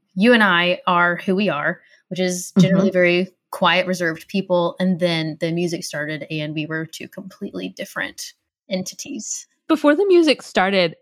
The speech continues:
Speaker 2: which it was so loud, I, I just would like to say as a, as an older millennial, it was so loud. Before it even started, Ashley looked at me and she was like, "I feel like you're go-, you're about to see a version of you, me you've never seen." And I was like,
Speaker 1: <laughs>
Speaker 2: "I mean,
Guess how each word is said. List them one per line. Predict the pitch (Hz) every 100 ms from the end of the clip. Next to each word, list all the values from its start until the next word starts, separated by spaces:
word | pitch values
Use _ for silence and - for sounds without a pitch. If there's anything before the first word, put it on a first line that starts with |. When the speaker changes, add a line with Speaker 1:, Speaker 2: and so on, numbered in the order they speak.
| -
Speaker 2:
which | 233 262
it |
was | 220
so | - - 220 208
loud, | 180 151 131 135 160 -
I, | 170 -
I | 175
just | 170 185
would | 180
like | 170 165
to |
say | - 160 135 151 -
as | 156 160
a, | 151 147 - _ _ -
as | 170 156
an | 151 135 -
older | 165 160 156 143
millennial, | 147 147 143 117 113
it | 180
was | 175 -
so | - 170 175
loud. | 147 127 151 - - -
Before | 185 220 214
it | 208 196
even | 165 165
started, | - 180 170 143 -
Ashley | 180 233 - 240 196
looked | 165 180
at | 196
me | 175
and | 165
she | - 175
was | 165
like, | 156 135 - - -
"I | 202
feel | - 214 202
like | 220 240 240
you're | 233
go-, | 202 196 - 190
you're | 185
about | 175 165
to | 175
see | - - 160 151 147 - _ _ _
a | 190
version | 170 180 185 170
of | 165
you, | 165
me | 180 156
you've | 151
never | 156 151
seen." | 147 - 160 143
And | 220 208 -
I | 202 262
was | 262 214
like, | 175 160 240 - - _ _
Speaker 1:
<laughs> | _ _ _ -
Speaker 2:
"I | 233
mean, | 226 214